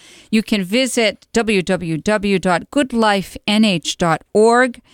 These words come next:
or you can visit them at Smokestack Center at two fifty-four North State Street, right here in Concord. And as someone who has enjoyed the events and activities at Good Life, uh, I have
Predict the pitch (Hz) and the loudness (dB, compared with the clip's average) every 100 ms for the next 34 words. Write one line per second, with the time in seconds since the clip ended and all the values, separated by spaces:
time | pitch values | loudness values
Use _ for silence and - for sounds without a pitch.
0 | - - _ 202 190 180 180 156 151 254 | -20 -20 _ 0 0 0 0 0 0 -2
1 | 254 269 226 214 180 - 202 190 - - | 0 -2 -2 -2 -2 -2 0 0 -2 -2
2 | 180 - - 214 - 214 160 151 - - | -2 -2 -2 -2 0 -2 -2 -4 -4 -4
3 | 202 - - 170 - 180 165 165 156 - | -2 -4 -4 -6 -2 0 0 0 -2 -4
4 | - 185 - - 185 - 180 220 - 160 | -2 -2 -2 -2 -4 0 -2 -2 -2 -4
5 | 143 - 165 156 170 165 - - - - | -4 -2 -2 -2 0 -2 -2 -20 -20 -20
6 | - 190 180 180 175 - 214 202 160 196 | -6 -2 0 0 -2 -2 2 2 0 -2
7 | 160 180 170 156 139 - 208 220 190 - | -2 -2 -2 -4 -4 -2 0 2 -2 -4
8 | 180 165 160 196 196 - 160 147 147 - | -4 -2 -2 -2 -2 -6 -4 -2 -4 -4
9 | 214 202 180 160 - 175 165 - 170 180 | -4 -2 -2 -4 -6 -4 -6 -2 -2 -2
10 | 175 175 170 165 - _ _ - _ - | 0 0 0 -4 -12 _ _ -20 _ -4
11 | 147 - 160 160 | -4 -2 0 -2